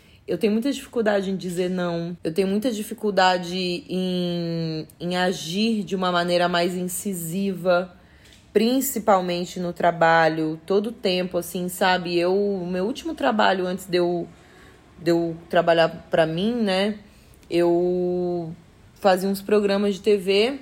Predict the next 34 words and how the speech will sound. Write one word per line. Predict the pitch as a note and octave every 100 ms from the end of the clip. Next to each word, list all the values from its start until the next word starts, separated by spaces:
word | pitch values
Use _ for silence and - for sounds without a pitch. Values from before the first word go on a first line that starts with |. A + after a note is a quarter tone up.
| -
e | F3 F3+
aí | F3+ F3+
eu | F#3+ F#3+
era | F#3
produtora, | F3+ F#3 F3+ F#3+ - A3 B3 C#4+
eu | B3+
tinha | -
um | F#3+
salário, | A3+ G#3 G3+ A#3+ C4+
o |
diretor | A#3+ A#3+ A#3 A#3+
tinha | A#3 C4
outro. | D4+ G3 G#3
Aí | G#3+
saiu | A#3+ A3
o | G3+
diretor, | A3 A#3 A#3 A3+ E4+ - -
eu | A3+
fiquei | A#3 B3+ A#3+
com | A#3+ A#3
toda | C4+ C#4+
a | F4
carga, | C#4+ A3 A#3 G3+ F#3+ F#3+ F3+
da | F#3 F#3
dele | F#3+ A3+ C#4 D4+ -
e | - B3+
a | D4
minha. | C#4+ A3+ G3 F3+ F#3 -
E | A3
aí | B3
eu | C4+
não | C4+ D4+
ganhava | D#4+ D#4 D#4
mais. | E4 D4 C4 C4 - -